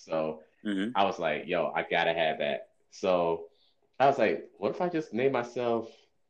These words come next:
Speaker 1: D J Taylor Senpai"? Yo, it, because I've been seeing, like, some animes where the meaning of senpai is higher rank. So
Speaker 2: Yeah,
Speaker 1: you s-,
Speaker 2: right.
Speaker 1: you see the people with their names like Doja Senpai or,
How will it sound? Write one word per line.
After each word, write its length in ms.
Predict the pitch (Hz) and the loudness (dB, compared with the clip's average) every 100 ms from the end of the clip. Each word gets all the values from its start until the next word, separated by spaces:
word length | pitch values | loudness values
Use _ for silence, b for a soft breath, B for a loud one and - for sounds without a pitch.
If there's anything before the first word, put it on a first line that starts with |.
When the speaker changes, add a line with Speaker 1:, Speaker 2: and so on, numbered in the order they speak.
| _ | _
Speaker 1:
D 160 | 87 104 | -10 -6
J 200 | 120 113 | -4 -4
Taylor 380 | 113 - 90 107 | -6 -6 -2 -2
Senpai"? 520 | 110 - - 78 - _ _ _ _ b b | -2 -8 -6 -6 -6 _ _ _ _ b b
Yo, 800 | 80 117 170 190 180 151 123 - | 2 6 10 10 10 8 4 2
it, 160 | 120 113 | -2 2
because 460 | 131 165 139 135 - B B B | 2 8 10 10 6 B B B
I've 140 | 127 | 6
been 100 | 151 | 6
seeing, 300 | - 143 131 | 2 6 6
like, 160 | 117 104 | 8 6
some 220 | - 127 117 | 6 4 6
animes 720 | 120 117 113 113 117 117 110 | 6 6 6 6 6 2 2
where 440 | 110 104 101 95 95 | 6 6 6 4 2
the 60 | |
meaning 380 | 98 110 117 110 | 4 4 6 4
of 380 | - 98 92 92 | 4 4 4 2
senpai 600 | - 123 120 95 92 90 85 | -2 -2 2 4 6 6 4
is 160 | 95 90 | -4 -2
higher 300 | 107 101 90 | 4 4 4
rank. 400 | 107 110 - - _ _ _ _ | 2 0 -2 -12 _ _ _ _
So 160 | 110 101 | 2 6
Speaker 2:
Yeah, 100 | 143 | 6
Speaker 1:
you 120 | 87 | 4
s-, 80 | 117 | 4
Speaker 2:
right. 200 | 92 82 | 4 4
Speaker 1:
you 80 | 107 | 0
see 160 | 127 | -2
the 80 | 113 | -2
people 500 | 107 131 - 107 104 | 0 -2 0 4 4
with 100 | 98 101 | 4 0
their 100 | 95 | 4
names 300 | 101 101 98 | 4 4 2
like 260 | 90 82 - | 2 2 2
Doja 460 | 101 95 98 95 | 4 4 2 0
Senpai 720 | 92 104 101 95 95 95 95 82 | 0 0 0 4 4 6 4 4
or, 240 | 80 82 | 2 0